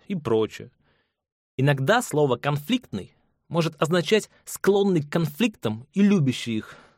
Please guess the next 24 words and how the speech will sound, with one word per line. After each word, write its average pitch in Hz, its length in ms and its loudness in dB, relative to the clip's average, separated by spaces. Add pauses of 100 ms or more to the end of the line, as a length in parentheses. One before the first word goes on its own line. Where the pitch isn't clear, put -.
(160)
Прошу 117 280 -6
прощения 139 480 -4
за 113 140 -4
вынужденное 113 640 -4
рекуррентное 107 580 -4
определение 95 580 -6
термина. 87 480 -10 (840)
Должен 190 320 4
заметить, 170 680 0 (160)
<laughs> - 160 -16
что - 220 2
за 165 120 2
всю 247 220 -4
свою 170 300 0
сознательную 147 680 0
жизнь 185 340 0
я 165 160 2
не 185 140 2
встречал 190 520 0
конфликтных 120 680 -8
в 131 80 -4
этом 147 200 0
смысле 135 400 -2
людей. 127 420 -2